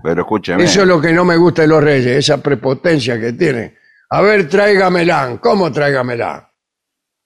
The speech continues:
Speaker 2: Bueno, eh, tráigamela y además dice, eh, sáquenlo de acá al pintor que ya me tiene medio podrido.
Speaker 1: <laughs>
Speaker 2: Salieron entonces los servidores a buscar a esta chica Medi. Primero se equivocaron.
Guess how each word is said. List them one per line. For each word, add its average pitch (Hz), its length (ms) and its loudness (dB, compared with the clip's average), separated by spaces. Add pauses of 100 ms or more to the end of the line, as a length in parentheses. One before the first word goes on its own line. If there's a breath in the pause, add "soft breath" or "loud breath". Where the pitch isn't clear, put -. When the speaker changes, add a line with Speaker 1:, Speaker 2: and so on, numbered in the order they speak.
(140)
Speaker 2:
Bueno, - 260 -20 (800)
eh, - 400 -16 (600)
tráigamela 208 640 0
y 226 80 2
además 190 300 2
dice, 151 420 0 (360 soft breath)
eh, 120 420 -6 (580)
sáquenlo 180 460 0
de 185 80 4
acá 165 160 0
al 165 100 0
pintor 156 460 0
que 147 140 0
ya 160 120 4
me 147 140 2
tiene 156 260 0
medio 143 320 2
podrido. 101 680 -6 (320)
Speaker 1:
<laughs> - 320 -16
Speaker 2:
Salieron 208 840 2
entonces 151 480 -2
los 139 140 -2
servidores 139 640 0
a 117 40 -2
buscar 120 320 -4
a - 40 -2
esta 113 240 -10
chica 117 300 -8
Medi. 160 680 -4 (320)
Primero 294 320 0
se 202 120 0
equivocaron. 143 840 -2